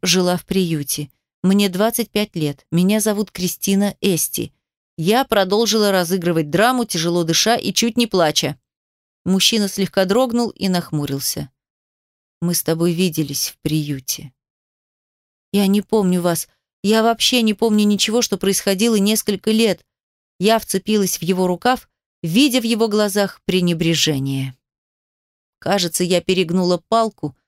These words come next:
но, видимо, это Эсти ему не особо и нравилось. Только у меня выбора нет, и приходится доигрывать свою роль до конца.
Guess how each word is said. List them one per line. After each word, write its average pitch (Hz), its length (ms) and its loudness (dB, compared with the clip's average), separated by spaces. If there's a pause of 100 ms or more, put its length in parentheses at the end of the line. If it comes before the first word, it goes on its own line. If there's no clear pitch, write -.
(340)
но, 214 100 -2
видимо, 220 440 2
это 202 360 0 (180)
Эсти - 220 -4
ему 196 320 2
не 190 120 2
особо 196 440 0
и 190 80 2
нравилось. 147 720 -2 (520)
Только 262 240 2
у 302 80 4
меня 294 260 4
выбора 254 380 2
нет, 269 260 0
и 175 40 -4
приходится 240 580 -2
доигрывать 214 580 0
свою 185 300 0
роль 196 200 0
до 180 120 -2
конца. 175 560 -4